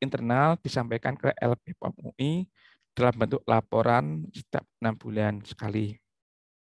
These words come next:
Saat melakukan audit harus disesuaikan dengan ruang lingkup audit ini, disesuaikan dengan kebutuhannya. Dan biasanya audit ini harus dilakukan oleh orang yang,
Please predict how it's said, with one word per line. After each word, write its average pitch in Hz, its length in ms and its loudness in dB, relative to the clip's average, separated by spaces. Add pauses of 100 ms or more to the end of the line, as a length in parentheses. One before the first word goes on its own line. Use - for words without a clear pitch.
(760)
Saat 202 180 8
melakukan 151 560 2
audit 131 540 2 (560)
harus - 160 2
disesuaikan - 400 -2
dengan 120 240 4
ruang 117 240 6
lingkup 113 240 0
audit 117 400 2 (1040)
ini, 127 140 -6
disesuaikan 123 340 2
dengan 113 220 2
kebutuhannya. 107 720 -2 (2750)
Dan 131 180 4
biasanya 127 480 4
audit 127 400 4
ini 135 160 0
harus 135 160 0
dilakukan - 320 -2
oleh 123 100 2
orang 117 160 2
yang, 113 160 -2